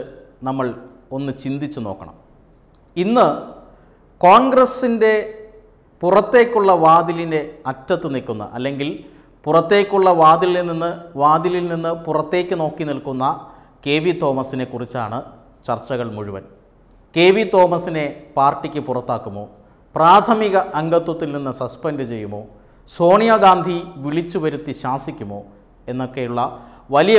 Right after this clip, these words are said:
വലിയ ചർച്ചകളാണ് കേരള രാഷ്ട്രീയത്തിൽ ഇന്ന് നടക്കുന്നത്. കാരണം സി പി ഐ എമ്മിൻ്റെ പാർട്ടി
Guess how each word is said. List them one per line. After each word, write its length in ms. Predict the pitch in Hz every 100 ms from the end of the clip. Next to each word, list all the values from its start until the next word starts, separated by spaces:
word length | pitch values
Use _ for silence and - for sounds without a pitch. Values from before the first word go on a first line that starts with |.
| 170
വലിയ 200 | 160 147 139
ചർച്ചകളാണ് 600 | 127 - 143 123 113 120 - - -
കേരള 260 | 120 123 117
രാഷ്ട്രീയത്തിൽ 540 | 110 - 120 107 110 107 - 139
ഇന്ന് 200 | 160 175 117
നടക്കുന്നത്. 460 | 101 95 87 82 - _ _ _ -
കാരണം 300 | 120 131 113 98 - _ _ _ _ _ _ _ _
സി 100 | 180 180
പി 100 | 180 214
ഐ 20 | 190 190
എമ്മിൻ്റെ 360 | 190 185 185 220 - - -
പാർട്ടി 300 | 143 143